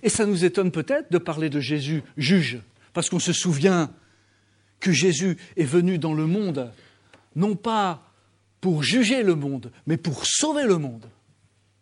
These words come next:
Et on se souvient bien, c'est bien ça. Mais là, on parle du retour de Jésus, où il va exercer un jugement, peut-être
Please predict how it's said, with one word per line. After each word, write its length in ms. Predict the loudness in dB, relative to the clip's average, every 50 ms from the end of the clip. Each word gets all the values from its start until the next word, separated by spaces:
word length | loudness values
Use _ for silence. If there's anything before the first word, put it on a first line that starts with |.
| _ _ _ -4
Et 60 | -2
on 100 | -2 -2
se 140 | -4 -4 -4
souvient 400 | -2 -2 -2 -2 -2 -2 -4 -4
bien, 380 | -4 -4 -4 -4 -4 -6 -8
c'est 180 | -8 -8 -8 -6
bien 180 | -4 -4 -6
ça. 300 | -6 -8 -12 -14 -14 -18 -20 _ _ _ _ _ _ _ _ _ _ _ -20 -20 -20 -8 -2
Mais 140 | 2 2 4
là, 320 | 4 4 2 2 0 -2 -4 -10 -16 -6 -4
on 100 | -4 -2
parle 420 | 0 0 0 2 2 0 0 -2 -6
du 160 | -8 -6 -6
retour 840 | -2 0 0 0 0 -2 -2 -2 -2 -2 -2 -4 -4 -10 -20 _ _ _ _ _ _ _ _ _ _ _ -6
de 160 | -2 -2 -2
Jésus, 500 | 0 0 -2 -4 -4 -6 -12 -14 -18 _ _ _ _ _ _ _ _ _ _ _ _ _ _ _ _ _ _ _ _ _ _ _ -20 -20 -20 -20 _ _ _ _ _ _ _ _ _ _ _ _ _ _ _ _ _ _ _ _ 6
où 400 | 8 10 10 10 8 6 2 2
il 180 | 4 4 6 6
va 200 | 6 4 2 4 4
exercer 540 | 4 4 6 6 4 2 2 0 0 2 2
un 140 | 2 2 2
jugement, 600 | 2 2 2 0 0 0 -2 -4 -4 -8 -12 -18 _ _ _ _ _ _ _ _ _ _ -20 -20 -20 -6 -2
peut-être 600 | 0 2 2 2 0 0 0 -2 -2 -2 -2